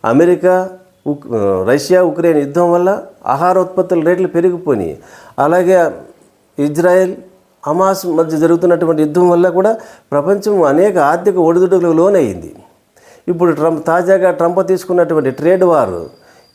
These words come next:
దీన్ని తీసుకున్న నిర్ణయాల వల్ల కూడా ప్రపంచము స్టాక్ మార్కెట్లు భారీగా పతనమైపోయి నష్టాలు కోల్పో-, నష్టాలు పాలవుతున్నాయి.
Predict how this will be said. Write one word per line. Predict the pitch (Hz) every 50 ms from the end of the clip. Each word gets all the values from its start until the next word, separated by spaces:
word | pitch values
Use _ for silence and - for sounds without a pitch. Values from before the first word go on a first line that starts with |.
| -
దీన్ని | 117 135 175 185 170 160 147
తీసుకున్న | 147 175 180 175 - 190 185 151
నిర్ణయాల | 143 143 147 156 185 185 185 180
వల్ల | 175 175 170 170
కూడా | 151 160 156 151
ప్రపంచము | 147 147 143 139 160 180 180 165 165 160 151 175 196
స్టాక్ | 190 - 165 160 170 165 170
మార్కెట్లు | 170 165 160 156 156 156 156 147 151 180 208 226 226 - - - _ _ _ _ _ _ _ _ _ _ - 101
భారీగా | 101 127 156 190 202 190 170 175
పతనమైపోయి | 156 143 143 143 170 165 170 165 160 151 143 131 139 131
నష్టాలు | 123 123 127 123 - 175 170 165
కోల్పో-, | 143 135 143 143 143 143 139 131 123 123 117
నష్టాలు | 120 131 - - 170 165 151
పాలవుతున్నాయి. | 135 139 120 110 104 98 - 90 90 85 85 -